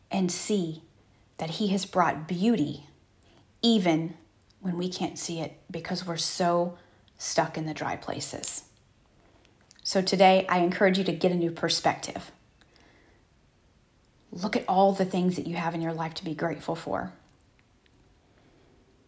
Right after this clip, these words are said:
And surrender those dry places to God, because he tells us in his word that there will be grass that grows in the wilderness of your life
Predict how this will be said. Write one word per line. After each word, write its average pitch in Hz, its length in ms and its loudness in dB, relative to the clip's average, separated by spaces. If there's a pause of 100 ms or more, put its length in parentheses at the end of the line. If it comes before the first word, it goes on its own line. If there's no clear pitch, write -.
(300)
And 190 160 2
surrender 185 920 0
those 175 200 -2
dry 160 220 -2
places 160 480 -6
to - 100 -4
God, 151 320 -4
because 175 320 -6 (260)
he 202 200 -4
tells 202 380 4
us 185 120 -2
in 175 100 -2
his 165 220 -4
word 190 440 4 (220)
that 175 160 -2
there 180 200 4
will 180 80 4
be 170 160 0
grass 185 680 4 (180)
that 180 160 -2
grows 190 440 6
in 190 160 0
the 175 100 2
wilderness 175 540 2
of 151 140 -2
your 151 140 -4
life 135 440 -6